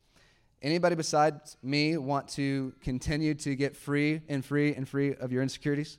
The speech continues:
Anybody? <laughs> Great. Me too. Here's what the Lord offers on the other side. I'm gonna tell you, uh, he wants us to be secure in him. Okay, let me give you a couple definitions of that. I looked at that word as well. Security, uh, kind of the dictionary definition, means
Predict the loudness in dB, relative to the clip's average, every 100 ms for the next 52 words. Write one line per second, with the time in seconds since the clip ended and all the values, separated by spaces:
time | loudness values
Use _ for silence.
0 | -6 0 0 -2 -6 -8 -6 -8 -8 -10
1 | -18 -20 -20 -20 -20 _ _ -10 -10 -18
2 | _ -20 -10 -4 -2 4 4 6 4 4
3 | 4 6 6 4 2 2 2 2 4 4
4 | 4 0 0 2 2 -2 -4 -4 -2 0
5 | 0 -2 -6 -6 -4 -6 -4 -4 -2 -6
6 | -6 -6 -8 -14 -20 -20 -18 -6 2 2
7 | 2 0 0 2 0 2 0 0 -4 -2
8 | -2 0 2 2 2 0 2 2 4 0
9 | 2 2 2 0 -4 0 2 4 2 0
10 | -10 -20 -20 -2 2 2 2 0 2 0
11 | 0 2 2 2 -2 -2 -4 -2 -2 -4